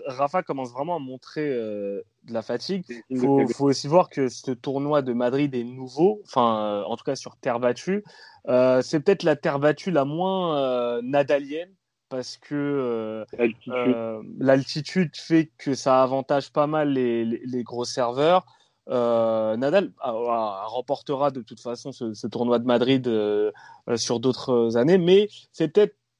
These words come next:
Speaker 1: la, le tournoi sur terre battue où Nadal montre le plus de faiblesse en, en général, encore plus quand la terre battue est bleue,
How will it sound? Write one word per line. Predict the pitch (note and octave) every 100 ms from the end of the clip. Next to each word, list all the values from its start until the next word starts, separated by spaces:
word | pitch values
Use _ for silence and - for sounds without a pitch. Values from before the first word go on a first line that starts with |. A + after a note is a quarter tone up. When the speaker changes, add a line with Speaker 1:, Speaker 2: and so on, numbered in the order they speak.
| -
Speaker 1:
la, | D3 D#3 F3+ F3 E3 D#3
le | D3 C#3+ D3 D3+ F3
tournoi | - E3+ F3 F3+
sur | - C#3+
terre | D#3 D3
battue | D3 C#3+ G3
où | G3+ F3 C#3+
Nadal | D3 D3+ F3 E3 _ _ -
montre | D3 D#3+ E3 -
le | D3
plus | B2+ E3+ D#3
de | C#3 C3+
faiblesse | - C#3+ B2+ C#3 -
en, | -
en | B2 A#2 A2+
général, | A#2 A#2 A#2 C3+ D#3+ _ -
encore | B2 A#2+
plus | - D3
quand | - A2+
la | A2
terre | G#2 A2
battue | A2 - B2+ A2+
est |
bleue, | G#2 A#2 F3+